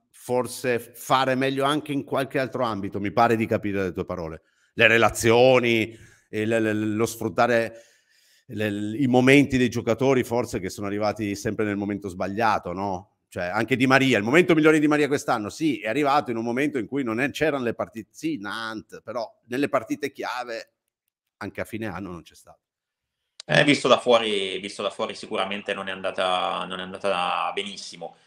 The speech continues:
Speaker 2: eh, però è complicato, io vedo le partite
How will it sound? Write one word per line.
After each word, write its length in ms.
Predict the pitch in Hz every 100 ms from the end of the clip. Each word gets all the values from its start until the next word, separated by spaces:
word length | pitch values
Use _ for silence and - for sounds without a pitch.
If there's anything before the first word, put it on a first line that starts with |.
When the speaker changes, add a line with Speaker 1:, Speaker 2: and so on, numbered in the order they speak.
| _
Speaker 2:
eh, 460 | - 87 80 80 80 _ _
però 680 | - 98 92 98 98 92 87
è 260 | 82 80 82
complicato, 480 | 90 92 98 90 92
io 60 |
vedo 120 | 92 90
le 100 | 87
partite 600 | 92 - 95 95 90